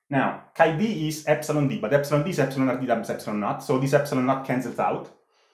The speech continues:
And so we have plus, what is left of chi D is epsilon R D minus one,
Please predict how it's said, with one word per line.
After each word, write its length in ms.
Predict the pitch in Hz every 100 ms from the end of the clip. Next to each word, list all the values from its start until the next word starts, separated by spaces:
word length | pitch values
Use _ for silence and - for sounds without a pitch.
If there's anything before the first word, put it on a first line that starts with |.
| - _ 123
And 100 | 135
so 80 |
we 80 | 151
have 200 | 113 -
plus, 440 | 127 147 208 - 269 269 - - -
what 160 | 139 139
is 100 | 143
left 240 | 151 -
of 180 | 123 -
chi 220 | 139 139
D 420 | 143 117 104 - - _ _ _ _
is 380 | 131 123 - - -
epsilon 800 | 175 180 - 127 120 113 110 -
R 300 | 131 127 110
D 460 | 226 220 269 - - _ _ _ _ _ _ _ _ _ _ _ _ _ _ _ -
minus 520 | 131 156 175 143 131
one, 560 | 123 139 110 110 -